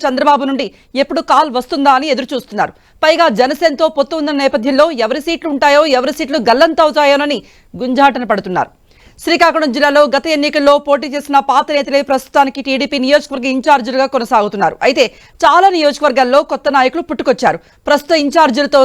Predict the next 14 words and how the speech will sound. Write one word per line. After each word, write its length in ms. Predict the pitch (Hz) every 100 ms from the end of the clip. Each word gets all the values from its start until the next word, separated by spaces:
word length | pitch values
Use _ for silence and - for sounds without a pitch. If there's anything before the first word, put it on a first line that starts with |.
| 262
సమానంగా 420 | 254 262 262 247 247
పనిచేస్తూ 440 | 247 247 269 277 202 - - 233
ముందుకు 260 | 277 320 208
దూసుకు 260 | 277 277 277
వెళుతున్నారు. 380 | 240 214 175 170 _ -
దీంతో 220 | 247 285 294 - _ -
అక్కడక్కడ 360 | 226 262 254 277 233
ముఠాలు 320 | 247 294 285
కూడా 140 | 294 277
ఏర్పాటయ్యాయి. 500 | 247 294 269 233 151 - _ - 262
అవి 100 | 302
ఇప్పుడు 180 | 269 294 285
టీడీపీకి 460 | 269 302 302 370 -
తలనొప్పిగాను 560 | 247 277 320 302 320